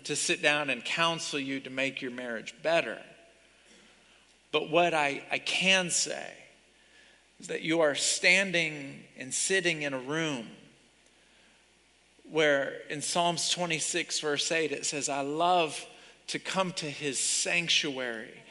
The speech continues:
because it's where his glorious presence dwells." And when you're in his sanctuary, and even while I'm talking right now, you may feel his presence just graze past your face while I'm talking to you.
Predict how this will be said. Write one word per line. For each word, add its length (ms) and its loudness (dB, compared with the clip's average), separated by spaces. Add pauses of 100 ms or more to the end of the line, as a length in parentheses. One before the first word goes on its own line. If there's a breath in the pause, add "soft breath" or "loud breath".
(440 loud breath)
because 340 0
it's 220 0
where 260 4
his 320 -4
glorious 840 0
presence 840 -4
dwells." 1000 -6 (480 loud breath)
And 220 2
when 160 6
you're 160 2
in 300 6
his 420 0
sanctuary, 1000 4
and 100 -2
even 320 2
while 300 4
I'm 140 0
talking 500 0
right 260 -2
now, 160 -2
you 220 -6
may 160 -2
feel 400 0
his 160 0
presence 580 -2
just 300 -4
graze 480 0
past 440 -2
your 120 -6
face 640 -2
while 240 -2
I'm 100 -10
talking 480 -6
to 140 -8
you. 160 -14